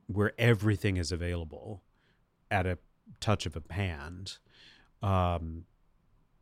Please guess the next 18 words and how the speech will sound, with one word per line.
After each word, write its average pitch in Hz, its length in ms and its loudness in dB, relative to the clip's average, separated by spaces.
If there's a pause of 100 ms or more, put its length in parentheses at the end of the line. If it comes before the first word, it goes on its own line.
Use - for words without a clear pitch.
(760)
my 101 300 2
feeling 143 600 2
is 90 260 -2
that 90 160 -6 (500)
l-, 110 120 -4
broad 110 520 4
cultural 101 520 -4
knowledge 85 420 -6
is 80 140 -8
less, 92 580 -4 (1300)
and 98 180 4
we, 104 120 4 (100)
and 107 160 2
people 117 400 0
choose 143 600 4
less 90 440 -4
when 92 140 -6
they 87 280 -6